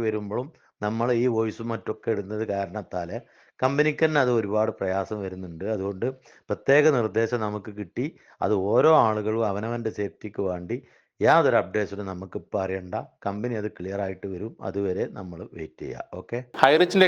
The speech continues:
Speaker 2: കാര്യങ്ങൾ ഇങ്ങനെ വളരെ ശോകമാണെങ്കിലും ഇപ്പോഴും പലയിടത്തും ഇവർ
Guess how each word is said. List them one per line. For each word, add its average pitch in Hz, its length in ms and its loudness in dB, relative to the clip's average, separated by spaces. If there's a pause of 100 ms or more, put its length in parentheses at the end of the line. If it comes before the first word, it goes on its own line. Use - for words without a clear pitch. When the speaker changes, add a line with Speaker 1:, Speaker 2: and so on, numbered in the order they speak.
Speaker 2:
കാര്യങ്ങൾ 139 380 6 (140)
ഇങ്ങനെ 139 220 6
വളരെ 139 200 6 (140)
ശോകമാണെങ്കിലും 127 720 6 (260)
ഇപ്പോഴും 156 280 6 (100)
പലയിടത്തും 135 500 6 (100)
ഇവർ 113 140 8